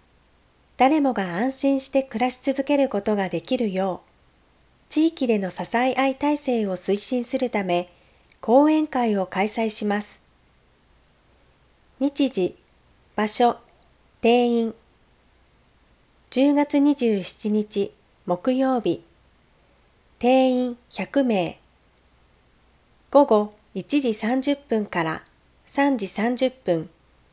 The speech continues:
クロスベイ新港二階。アイシーエヌホール。十月二十八日金曜日。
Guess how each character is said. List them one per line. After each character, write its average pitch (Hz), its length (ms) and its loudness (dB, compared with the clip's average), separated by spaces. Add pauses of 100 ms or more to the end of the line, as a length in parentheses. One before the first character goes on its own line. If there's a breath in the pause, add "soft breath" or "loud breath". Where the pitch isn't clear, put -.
(1300)
ク 214 100 0
ロ 269 140 4
ス 277 160 -4
ベ 277 200 4
イ 202 40 -2
新 247 320 -2
港 254 360 -4
二 175 140 -6
階。 175 340 -6 (1080)
ア 226 100 0
イ 269 100 0
シ 269 260 0
ー 262 80 0
エ 262 100 2
ヌ 262 120 0
ホ 240 240 2
ー 196 60 0
ル。 170 180 0 (2250)
十 277 240 4
月 285 280 0
二 285 140 2
十 233 240 0
八 185 300 -4
日 208 400 -2 (140)
金 262 300 0
曜 254 200 4
日。 175 260 -4